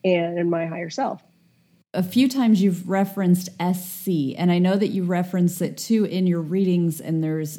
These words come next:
Speaker 2: and I have talked to people who's like, "Do you know what they mean by S C?" So let's clarify that before we go further.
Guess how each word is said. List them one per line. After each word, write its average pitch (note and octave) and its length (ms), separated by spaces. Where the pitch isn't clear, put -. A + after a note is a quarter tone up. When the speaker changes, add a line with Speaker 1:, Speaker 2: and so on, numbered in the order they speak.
Speaker 2:
and E3 160
I F3 120
have F#3 180
talked E3+ 200
to - 60
people E3 220
who's D#3+ 160
like, D#3 180
"Do G#3+ 80
you B3+ 60
know G#4+ 80
what A4+ 140
they E4+ 100
mean D#4 180
by C4 180
S A3+ 280
C?" G#3 220
So G3 220
let's F#3+ 360
clarify G3 540
that D#3+ 240
before E3 240
we D#3 100
go D3 200
further. C3+ 640